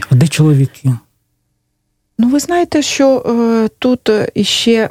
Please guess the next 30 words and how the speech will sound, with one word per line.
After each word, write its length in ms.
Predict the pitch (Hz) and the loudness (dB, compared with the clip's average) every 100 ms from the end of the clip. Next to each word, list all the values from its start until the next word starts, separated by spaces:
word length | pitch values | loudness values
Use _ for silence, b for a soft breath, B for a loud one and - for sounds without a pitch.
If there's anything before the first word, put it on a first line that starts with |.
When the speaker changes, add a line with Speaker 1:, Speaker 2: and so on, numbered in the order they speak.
| - | -2
Speaker 2:
м, 340 | 196 185 - - | -2 0 -4 -8
е, 300 | - - 190 170 B - | -12 -6 -4 -6 B 0
ну, 160 | 214 | 2
якщо 380 | 226 226 - 240 | 2 0 -2 -2
брати, 600 | 196 202 202 - 196 180 - | 0 -2 -2 0 0 0 -2
м, 160 | 190 - | -2 0
заробітну 1300 | 196 202 190 185 196 190 196 190 185 185 180 185 185 | 0 0 0 0 0 2 2 2 2 2 2 0 -2
плату, 560 | - 269 440 - 190 156 - | 0 0 0 -2 -2 -2 -4
м, 360 | - 165 170 - _ _ _ _ - - - | -2 0 0 -2 _ _ _ _ -20 -20 -8
то 100 | - | -2
я 160 | 202 202 | 2 2
не 100 | 214 | 2
можу 260 | 226 208 165 | 2 0 -4
сказати, 480 | - 175 208 - 208 | -4 -4 -4 -2 -2
що 240 | - - | -2 -4
освітянам, 840 | - 170 - 180 - 202 226 208 202 b b b - | -4 -4 0 -2 0 0 2 0 -2 b b b -2
ну, 140 | 185 165 | -2 0
це, 220 | 185 175 _ | -2 -4 _
це 200 | - 180 | -2 0
найнижча, 800 | 180 196 190 185 165 - - 151 | 2 2 4 2 2 -2 -4 -2
да, 260 | 175 208 | 0 -2
за 160 | 220 170 | -2 -4
показниками 760 | - 151 156 147 151 175 175 | -4 -4 -4 -2 -2 0 0
заробітня 580 | 170 165 160 175 - 165 | 0 0 0 -2 -2 -2
плата. 380 | - 143 - 175 | 0 -2 0 2
Ні. 300 | 190 180 - b - | 2 2 -2 b 0
Speaker 1:
Ні, 280 | 160 127 123 | 2 2 0
так. 240 | 131 120 - 466 | 0 -2 -2 -2
Speaker 2:
Достой-, 580 | 440 - - 180 175 - | -2 -2 0 0 0 0
я 280 | 226 240 | 0 2